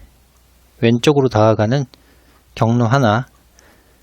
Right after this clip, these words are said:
그리고 오른쪽으로 다가가는 경로 둘, 두 가지 경로죠. 경로는 두 가지입니다.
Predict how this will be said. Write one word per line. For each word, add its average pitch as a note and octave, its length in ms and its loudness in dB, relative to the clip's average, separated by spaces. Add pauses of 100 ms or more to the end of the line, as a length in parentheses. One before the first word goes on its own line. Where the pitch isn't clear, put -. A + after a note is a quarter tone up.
(140)
그리고 B2+ 320 -2
오른쪽으로 D3 540 0
다가가는 G#2+ 600 0
경로 A2+ 380 -2
둘, G2 340 -4 (400)
두 - 120 -6
가지 D3 220 2
경로죠. G2 440 -6
경로는 A#2+ 560 -4
두 - 120 -12
가지입니다. G2+ 580 -4